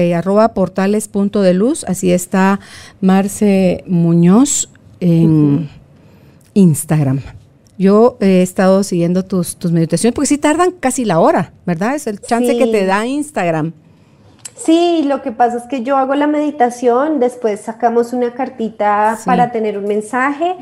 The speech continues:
Speaker 1: Ajá.
Speaker 2: y me quedo después un rato compartiendo con las personas porque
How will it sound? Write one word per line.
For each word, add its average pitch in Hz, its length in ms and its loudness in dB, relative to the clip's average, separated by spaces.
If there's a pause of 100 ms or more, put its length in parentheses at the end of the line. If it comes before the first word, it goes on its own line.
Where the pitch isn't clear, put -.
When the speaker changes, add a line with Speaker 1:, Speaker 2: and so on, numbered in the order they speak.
Speaker 1:
Ajá. 175 280 -8
Speaker 2:
y 262 60 0
me 240 200 0
quedo 226 380 -4
después 240 380 -4
un 226 120 -4
rato 240 280 0
compartiendo 233 640 -4
con 240 180 0
las 240 140 -2
personas 214 720 -4 (320)
porque 240 680 -2